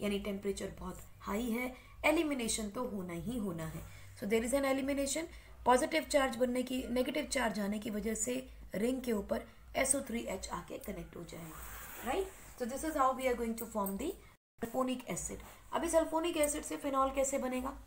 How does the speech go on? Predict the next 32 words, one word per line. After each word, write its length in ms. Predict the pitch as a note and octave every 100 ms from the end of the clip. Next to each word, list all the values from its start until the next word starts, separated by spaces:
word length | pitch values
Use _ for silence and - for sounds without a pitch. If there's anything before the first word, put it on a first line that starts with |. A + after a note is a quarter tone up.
| -
देखिए, 320 | F#3 F3 F3 F#3 - - - - - - - - - - - - - - - - - - - - - - - -
अभी 180 | G#3+ C#4
mechanism 640 | C4+ B3+ B3 C4 B3+ C#4 C#4
हम 120 | B3+
उसका 260 | B3 - B3+
देख 260 | A#3 A#3+
चुके 240 | B3+ B3+ C4
हैं, 160 | C4
अ, 920 | D4+ - - - - - G3+ G3+ G3+ G3
sodium 400 | - A3 B3+ A#3+
phenoxide 580 | A#3+ A3+ A3+ A#3 A3
का, 120 | - - - - - - - - - - - -
ठीक 160 | G#3+
है, 100 | C4+ B3
बस 280 | B3+ C4+ G3+
वैसा 280 | G3 G3+
ही 140 | A3+ A#3+
method 380 | G3 F3 F3 E3
है 180 | D#3+ -
और 100 | A3
कुछ 320 | A3 C4 -
भी 180 | A3+ C4
difference 400 | A#3+ A3 G#3 G3 -
नहीं 180 | F#3 F3
होगा। 280 | F3 F#3 - - - - - - - - - - - - - - - -
इसकी 300 | A#3 - C#4+
reaction 420 | C4+ B3+ C4 C4+
किया 240 | B3+ B3+ A#3+
हमने 320 | A#3 A#3+ C#4+ - - - - -
एनएओएच 480 | G3+ G#3 G3+ G3 G3
के 140 | - F#3
साथ 360 | - G3 -